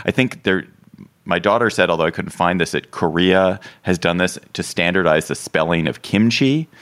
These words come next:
so that when you see the word kimchi, it's spelled the same way. And so that people know, oh, it's the same thing, I'm getting it. Um, but I love this idea.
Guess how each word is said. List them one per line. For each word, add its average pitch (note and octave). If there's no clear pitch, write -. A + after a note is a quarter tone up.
so -
that E2
when F2
you E2+
see E2+
the D#2+
word D#2
kimchi, E2
it's -
spelled C#2
the D2
same C#2+
way. D2
And D2+
so D#2+
that C#2
people -
know, B1+
oh, -
it's -
the C#2
same A#1+
thing, C2
I'm C2
getting C2
it. D2
Um, D2
but F2
I G2
love B2
this -
idea. C2+